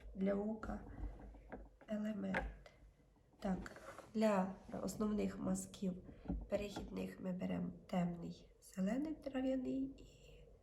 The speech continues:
салатний. І малюємо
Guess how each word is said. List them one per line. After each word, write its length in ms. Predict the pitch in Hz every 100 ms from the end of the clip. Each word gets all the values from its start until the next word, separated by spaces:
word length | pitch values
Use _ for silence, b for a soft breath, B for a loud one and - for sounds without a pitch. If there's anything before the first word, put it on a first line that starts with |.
| b b b
салатний. 640 | - 262 247 202 - - - - - - - - - B B B B B - - - - - - - - - - - -
І 320 | 269 359 392
малюємо 880 | 240 214 214 233 247 240 226 233 233